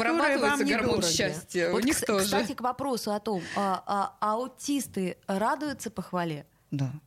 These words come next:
Speaker 2: Мне кажется, да.
Speaker 1: Моя дочь радуется.
Speaker 3: Мгм.
Speaker 2: Может быть, они это не так ярко показывают, а может, вы их ещё не научили это показывать.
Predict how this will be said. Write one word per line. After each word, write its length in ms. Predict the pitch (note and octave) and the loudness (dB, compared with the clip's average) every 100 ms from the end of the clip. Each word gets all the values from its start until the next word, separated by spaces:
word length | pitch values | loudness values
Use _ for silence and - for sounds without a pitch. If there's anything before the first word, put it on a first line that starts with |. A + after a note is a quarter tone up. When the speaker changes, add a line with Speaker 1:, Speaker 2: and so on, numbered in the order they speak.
| _ _ _ _ | _ _ _ _
Speaker 2:
Мне 240 | F#3 F#3+ | -4 -4
кажется, 380 | G3 F3+ - - | -4 -6 -8 -10
да. 200 | E3 D#3 | -8 -2
Speaker 1:
Моя 280 | F3+ G3 G3+ | 2 2 2
дочь 300 | A3 F3+ F#3 | 0 -2 -2
радуется. 640 | D#3 C#3+ C#3+ C#3+ - - D3 | -2 -2 -2 -6 -8 -12 -4
Speaker 3:
Мгм. 420 | G#3 F3 G#3+ A3 A3 | -2 0 0 0 0
Speaker 2:
Может 260 | A3+ C4 | -2 0
быть, 160 | A3 A#3+ | -2 0
они 240 | C4 C4 | 2 2
это 120 | C4 C4 | 0 0
не 180 | B3+ B3 | 0 0
так 260 | B3+ B3 | -2 0
ярко 340 | A3+ A#3 A3 A#3 | -2 -2 -2 -6
показывают, 840 | A#3 A3+ G3+ F#3+ E3 D#3 D#3+ D#3+ - | -6 -4 -6 -6 -8 -10 -12 -6 0
а 100 | G#3+ | 0
может, 360 | G3 G#3 C4 | -2 -8 -6
вы 120 | D4 | -6
их 120 | C#4 F#3 | -4 -6
ещё 260 | - G3 | -8 -4
не 100 | G#3 | -2
научили 600 | A#3 A#3 - - D#3+ D3+ | 0 0 -4 -6 -6 -6
это 140 | - - | -14 -16
показывать. 640 | - D#3 - - E3+ | -18 -16 -16 -18 -18